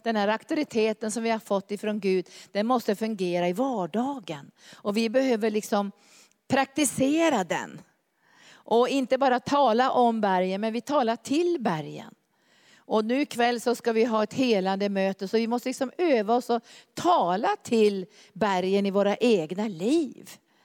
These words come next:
Och Graham Powell, han har ju varit här i många år, och han har varit här snart i trettio år. Han kommer varje år hit och har befrielsevecka. Och han har gått igenom väldiga svårigheter.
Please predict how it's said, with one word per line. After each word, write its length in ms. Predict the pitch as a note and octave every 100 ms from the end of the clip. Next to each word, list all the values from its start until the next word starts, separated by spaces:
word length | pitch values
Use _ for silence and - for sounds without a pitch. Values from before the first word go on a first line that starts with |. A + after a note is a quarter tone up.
| _ _ -
Och 260 | - G3+
Graham 380 | G#3+ B3 C4 C4+
Powell, 540 | - C4+ E4+ E4 A#3+ A3+
han 200 | A3 A3
har 100 | G#3+
ju 60 |
varit 260 | G#3+ G#3 G3+
här 100 | G3
i 60 |
många 360 | G3+ G#3 F#3+ F#3+
år, 100 | F#3
och 100 | F3+
han 100 | F#3+
har 100 | F#3+
varit 300 | F#3+ F#3 F#3
här 140 | F#3
snart 300 | F3 F3+ F3
i 60 | E3+
trettio 500 | - G#3 E3 - B3
år. 280 | E3+ G#2 C#3+ _ _ - - _
Han 100 | F3+
kommer 360 | F#3 G3 F#3 F#3+
varje 420 | G3 F3+ E3+ G3
år 240 | - F3 F3
hit 280 | F3+ E3
och 60 | E3+
har 120 | E3
befrielsevecka. 1160 | D#3+ E3 G3+ F3+ E3 D#3 E3+ F#3 - - E3+ C#3 - - -
Och 160 | -
han 200 | A3+ B3+
har 80 | C#4
gått 240 | C4+ C#4
igenom 300 | C4+ A3+ G#3+
väldiga 520 | G3+ D4 B3 G#3+ G#3 G#3
svårigheter. 840 | G#3+ F#3 E3+ E3 C#3+ - -